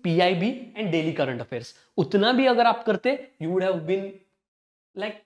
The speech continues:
getting good marks in this exam। Then there was one paragraph on Namaste scheme।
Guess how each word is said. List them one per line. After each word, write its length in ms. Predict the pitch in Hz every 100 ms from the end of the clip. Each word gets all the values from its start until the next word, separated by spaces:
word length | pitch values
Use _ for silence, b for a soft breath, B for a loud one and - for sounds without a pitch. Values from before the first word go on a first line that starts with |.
| 170
getting 320 | 170 202 233
good 160 | 160 262
marks 260 | 214 156 -
in 100 | 151
this 120 | 127
exam। 320 | 127 131 110 _ _ _ _ -
Then 400 | 147 254 294 285
there 180 | 240 226
was 200 | 226 220
one 180 | 240
paragraph 440 | 226 160 185 214 226
on 200 | 226 180
Namaste 500 | 156 180 - 208 208
scheme। 340 | _ 165 226